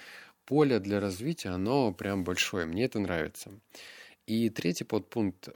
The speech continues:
что по экономике, где бабки? А экономика следующая. На самом деле делать ботов не так-то и дорого. Ну, примитивных. Есть конструкторы, которые делают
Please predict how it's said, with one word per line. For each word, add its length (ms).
что 240
по 180
экономике, 560
где 180
бабки? 480
А 380
экономика 460
следующая. 600
На 160
самом 320
деле 420
делать 420
ботов 500
не 100
так-то 320
и 60
дорого. 540
Ну, 200
примитивных. 720
Есть 160
конструкторы, 680
которые 360
делают 500